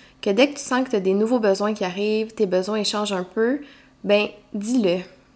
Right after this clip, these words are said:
Dis-le pour vrai. « Hey, cette semaine, là, pour vrai, j'ai vraiment de la peine, je me sens poche,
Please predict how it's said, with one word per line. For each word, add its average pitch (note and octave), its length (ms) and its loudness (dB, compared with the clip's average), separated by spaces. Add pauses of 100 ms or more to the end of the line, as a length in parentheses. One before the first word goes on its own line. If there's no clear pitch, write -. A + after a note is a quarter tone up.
(120)
Dis-le G#3+ 400 2
pour G3 160 -4
vrai. « F#3 260 -4 (680)
Hey, G#3+ 120 2
cette A#3 240 -2
semaine, A3 320 0
là, G3+ 80 0
pour G3+ 160 -8
vrai, G#3 160 -2
j'ai G#3 140 0
vraiment G#3 280 2
de A#3 60 0
la F#3 120 0
peine, G3+ 420 -2 (100)
je - 120 -6
me F#3+ 100 0
sens B3 320 0
poche, G#3+ 520 -2